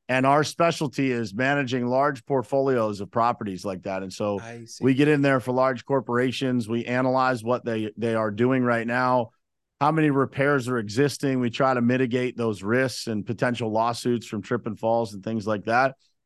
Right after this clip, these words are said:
Speaker 1: And we, uh, manage all those pavement assets in a cloud-based system that we develop from scratch. And then we distribute that information out to them. And then we manage all of their projects across the country,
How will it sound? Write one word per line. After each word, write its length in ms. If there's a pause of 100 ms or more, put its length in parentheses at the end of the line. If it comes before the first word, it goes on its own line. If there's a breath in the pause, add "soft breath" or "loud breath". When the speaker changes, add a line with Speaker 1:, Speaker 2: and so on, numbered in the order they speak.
(140)
Speaker 1:
And 200
we, 400
uh, 360 (500)
manage 440
all 140
those 240
pavement 380
assets 640
in 140
a 100
cloud-based 720
system 340
that 80
we 140
develop 400
from 100
scratch. 560 (320)
And 160
then 120
we 140
distribute 480
that 140
information 640
out 200
to 80
them. 260
And 60
then 120
we 100
manage 420
all 160
of 100
their 120
projects 540
across 320
the 100
country, 500